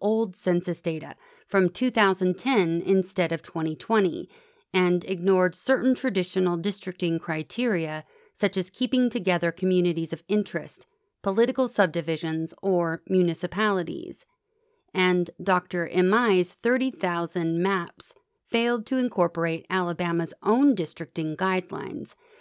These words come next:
including keeping together communities of interest and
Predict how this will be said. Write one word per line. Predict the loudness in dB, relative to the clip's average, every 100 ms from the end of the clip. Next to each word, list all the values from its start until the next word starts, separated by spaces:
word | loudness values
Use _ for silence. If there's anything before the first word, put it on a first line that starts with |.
| _ 0
including | 0 2 4 6 4
keeping | 2 0 2 0
together | 0 -2 -2
communities | -2 2 4 2 0 -2
of | -6 -2
interest | 0 0 -2 -6 -10 -20 _ _ _ _
and | 4 6 4